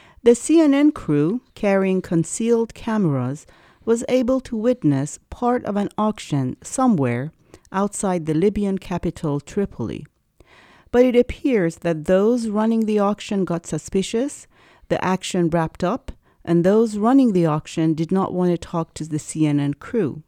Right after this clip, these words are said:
The men being auctioned were African migrants and refugees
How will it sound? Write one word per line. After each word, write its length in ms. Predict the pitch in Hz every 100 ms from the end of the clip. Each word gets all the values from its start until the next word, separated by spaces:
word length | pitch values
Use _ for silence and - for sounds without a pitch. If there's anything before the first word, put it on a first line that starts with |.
| _ - - - _
The 100 | -
men 260 | 208 233 262
being 280 | 240 233 -
auctioned 720 | 226 208 - 151 143 220 - _ _ _
were 160 | 170 170
African 580 | - 240 - 240 240 226
migrants 800 | 208 190 175 143 135 143 - - -
and 280 | 190 208 202
refugees 840 | 202 - 190 170 208 139 - -